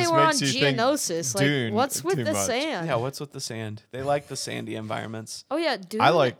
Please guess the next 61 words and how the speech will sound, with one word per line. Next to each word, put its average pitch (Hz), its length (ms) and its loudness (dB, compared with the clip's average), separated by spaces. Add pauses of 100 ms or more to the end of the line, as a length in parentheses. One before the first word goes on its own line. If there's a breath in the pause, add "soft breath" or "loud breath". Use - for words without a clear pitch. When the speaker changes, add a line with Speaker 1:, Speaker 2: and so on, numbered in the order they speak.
(140)
Speaker 1:
uh, 117 80 -2
Speaker 2:
Dune 277 240 -2
is 339 140 0
Speaker 1:
was 277 80 2
it 285 40 2
Speaker 2:
coming 269 200 0
out 233 100 2
with 226 120 2
Speaker 1:
Hoth? 131 120 6
Speaker 2:
a - 40 2
second 208 260 -4
movie 190 280 -6
too. 208 220 -6
I 180 120 -4
wanna 247 180 -4
Speaker 3:
I 185 60 -2
Speaker 2:
go 175 40 -2
Speaker 3:
haven't, 165 240 0
Speaker 2:
watch 180 160 -2
Speaker 3:
I 160 60 2
haven't 160 300 2
Speaker 2:
that. 165 40 -6
Speaker 3:
seen 139 180 -4
the 120 80 -4
first 113 300 -8
one 101 100 -8
yet. 87 120 -10
I 98 60 -8
really 110 240 -10
need 101 140 -16
to 98 60 -14
watch 62 180 -12
Speaker 1:
Oh, 95 180 0
Speaker 3:
it. 92 80 -6
Speaker 1:
we 104 120 -6
do. 90 380 -6
Speaker 2:
Oh, 233 180 4
it 208 120 0
was 262 220 -2
good. 180 480 -2
It 196 140 -2
was, 214 320 -4
it 214 120 -2
was 202 220 -4
actually 185 380 -4
pretty 175 260 -8
good. 165 200 -4
Speaker 3:
Yeah, 113 200 2
it 135 40 2
looked 131 240 -2
amazing. 104 420 -6 (400 soft breath)
I've 131 220 2
seen, 170 400 0 (400 soft breath)
I've 127 160 0
seen 180 180 -2
enough 120 320 0
of 117 140 -10
the 117 100 -2
original 117 480 -4
film. 147 440 -4 (600)
I've, 113 160 -2